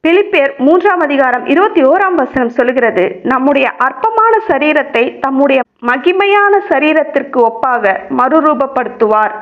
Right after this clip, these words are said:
இயேசு கிறிஸ்து மரித்து உயிர்த்தெழுந்த போது அவர் எப்படி மகிமையான சரீரத்தை பெற்றுக்கொண்டாரோ,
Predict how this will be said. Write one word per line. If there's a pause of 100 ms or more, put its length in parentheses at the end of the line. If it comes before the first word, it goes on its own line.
(140)
இயேசு
கிறிஸ்து (220)
மரித்து
உயிர்த்தெழுந்த (100)
போது (180)
அவர்
எப்படி
மகிமையான (100)
சரீரத்தை
பெற்றுக்கொண்டாரோ,